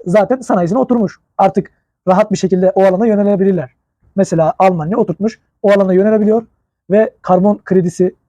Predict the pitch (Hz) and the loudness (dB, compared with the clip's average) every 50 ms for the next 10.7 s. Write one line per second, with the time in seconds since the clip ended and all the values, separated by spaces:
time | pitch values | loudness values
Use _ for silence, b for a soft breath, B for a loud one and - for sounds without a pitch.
0 | _ _ _ _ - - 175 185 185 208 208 208 - - 185 165 - - - 196 | _ _ _ _ -4 -2 0 2 2 0 -2 -2 -2 -2 -2 -2 -4 -4 -2 -2
1 | 185 - - - - 170 - 185 185 185 185 165 175 - _ _ _ _ _ _ | -2 -2 -4 -8 -6 -4 -2 0 2 2 0 0 -2 -6 _ _ _ _ _ _
2 | _ _ _ _ _ _ _ _ _ - 160 160 202 226 226 - 226 208 196 208 | _ _ _ _ _ _ _ _ _ -2 0 2 4 2 2 2 2 2 2 2
3 | 202 196 196 - 214 202 202 190 214 240 - _ _ _ _ _ _ _ _ _ | 2 0 0 0 0 0 0 0 -2 -4 -6 _ _ _ _ _ _ _ _ _
4 | _ - 185 202 202 196 180 190 190 - 196 180 180 180 185 165 165 156 - 202 | _ 0 2 2 2 2 2 2 2 0 0 0 0 0 0 -2 -4 -4 -4 -4
5 | 196 180 175 175 - - 190 208 196 190 165 185 190 196 - 208 214 214 - 190 | -2 -2 -2 -2 0 0 2 2 2 4 2 2 2 2 0 0 -2 0 0 0
6 | 185 196 - 226 240 226 247 277 285 - _ _ _ _ _ _ _ _ _ - | 0 0 0 0 0 2 2 0 0 -2 _ _ _ _ _ _ _ _ _ 0
7 | 208 196 214 208 220 214 202 160 180 180 220 247 254 240 220 240 196 233 233 - | 2 2 2 2 2 0 2 2 2 2 2 2 2 0 0 -2 -2 -4 -6 -6
8 | 254 294 - _ _ _ _ _ _ _ - 190 220 247 180 - - _ _ _ | -8 -8 -10 _ _ _ _ _ _ _ -4 -2 0 0 -2 -2 -8 _ _ _
9 | - 190 202 233 226 220 196 175 190 202 220 208 208 202 196 - _ _ _ _ | 0 2 2 2 2 0 0 0 2 2 2 2 0 -2 -4 -6 _ _ _ _
10 | _ _ _ - 175 180 180 208 180 214 202 226 202 196 | _ _ _ -4 -2 0 0 0 0 2 2 2 0 0